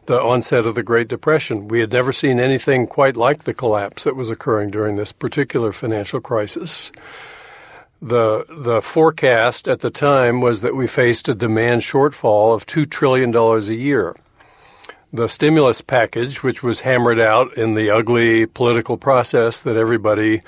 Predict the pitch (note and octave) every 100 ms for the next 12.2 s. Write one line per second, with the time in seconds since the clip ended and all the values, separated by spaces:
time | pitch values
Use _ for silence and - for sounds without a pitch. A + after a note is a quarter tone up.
0 | - - - _ - B2 G#2+ G2 G2+ G3
1 | - G3+ B2 A#2+ - B2+ G#2+ G#2 B2+ A#2
2 | A#2+ A2 - B2 G2+ A#2 C#3 A#2+ G#2 A2
3 | - - - - - - A2+ G#2+ - B2+
4 | A2+ - B2+ A#2+ A2 G#2 - C3 A#2+ A#2
5 | A2+ G#2 A2+ G#2+ - C3+ C3 A#2 G#2+ G2
6 | G2+ A2 - - - A#2+ A2 G#2+ G2+ F#2+
7 | F2+ - B2 A#2 C3 G#2+ E2+ E3 - -
8 | - B2 G2+ - A2 C3 A#2 A#2 A#2 A2+
9 | - - G3 A#2 G#2+ A2+ A#2+ A#2 G#2+ A#2
10 | - C#3 C#3 A2 G#2 G#2+ A2 G2 F#2 G#2+
11 | D#3 D3 C#3+ C3 B2+ C3 B2 - A#2+ G#2+
12 | G#2 G2